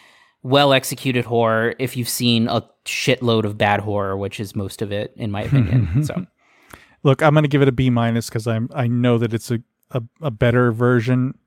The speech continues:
Speaker 2: uh, of a story we've seen before. I just wasn't on board,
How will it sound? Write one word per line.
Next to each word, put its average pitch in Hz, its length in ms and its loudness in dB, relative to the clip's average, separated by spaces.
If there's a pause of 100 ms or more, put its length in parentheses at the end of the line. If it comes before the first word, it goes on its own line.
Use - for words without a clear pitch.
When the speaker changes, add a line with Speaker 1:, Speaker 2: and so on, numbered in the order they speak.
(220)
Speaker 2:
uh, 143 380 -2
of 131 420 0
a 135 140 2
story 135 340 2
we've 127 180 0
seen 131 180 0
before. 127 380 2 (280)
I 208 100 6
just 208 180 0
wasn't 151 260 6
on 120 160 4
board, 101 340 -2